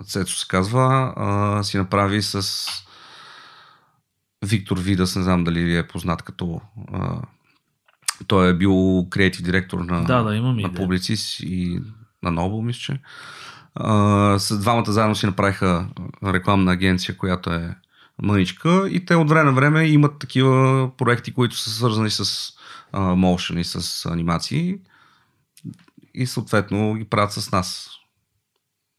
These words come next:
Speaker 2: Много
Speaker 1: Всъщност,
Speaker 2: готино.
Speaker 1: тогава така стана, че ние с тях започнахме да правиме,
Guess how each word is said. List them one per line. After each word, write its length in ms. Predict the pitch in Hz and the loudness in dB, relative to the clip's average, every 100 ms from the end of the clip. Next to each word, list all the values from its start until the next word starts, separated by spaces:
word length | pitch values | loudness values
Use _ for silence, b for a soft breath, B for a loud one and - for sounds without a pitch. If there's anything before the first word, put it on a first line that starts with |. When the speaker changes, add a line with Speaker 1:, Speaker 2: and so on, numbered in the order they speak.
| _ _ _ _ - | _ _ _ _ -6
Speaker 2:
Много 60 | 123 | 0
Speaker 1:
Всъщност, 200 | 123 117 | 0 0
Speaker 2:
готино. 320 | 120 120 120 104 | 0 -4 -2 0
Speaker 1:
тогава 420 | 113 113 110 101 - - - B B B B | 2 4 4 0 -6 -20 -20 B B B B
така 200 | - 113 | -2 0
стана, 260 | 107 98 104 | 2 2 2
че 160 | - 110 110 107 | 2 4 4 4
ние 160 | 107 110 | 4 2
с 240 | 98 95 | 0 -4
тях 180 | - 107 | 0 0
започнахме 540 | 95 - 110 104 104 104 | 0 -2 -2 0 -2 -2
да 120 | 98 | 2
правиме, 580 | 104 95 98 101 101 | 2 2 2 2 0